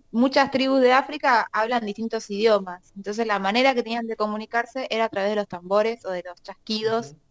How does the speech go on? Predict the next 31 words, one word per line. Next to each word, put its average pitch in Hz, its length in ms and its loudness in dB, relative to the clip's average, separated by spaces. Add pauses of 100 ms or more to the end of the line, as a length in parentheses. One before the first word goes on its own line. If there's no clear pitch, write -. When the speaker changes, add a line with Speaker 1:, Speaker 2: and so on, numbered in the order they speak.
(220)
Speaker 1:
o 190 100 -2
de 190 120 -4
los 185 180 -4
golpes, 220 560 -4
¿no? 208 280 -8
Y 208 100 -12
entonces 190 400 -12
se 185 100 -10
va 196 120 -6
formando 202 460 -6
esta 202 200 -12
especie 190 380 -8
de, 180 240 -6 (400)
de 190 100 -2
ritmo 202 380 -4
tan 208 220 -4
particular 190 560 -8
que - 100 -20
es - 60 -20 (640)
el 185 180 -18
ritmo 196 360 -4
afro. 185 300 -8 (360)
Speaker 2:
Sí, - 200 -16 (200)
mismo 170 300 -10
en 170 60 -10
Sudáfrica 165 400 -10
tienen 139 300 -12
doce 160 300 -8
idiomas, 120 500 -12
o - 40 -20
sea, 107 280 -16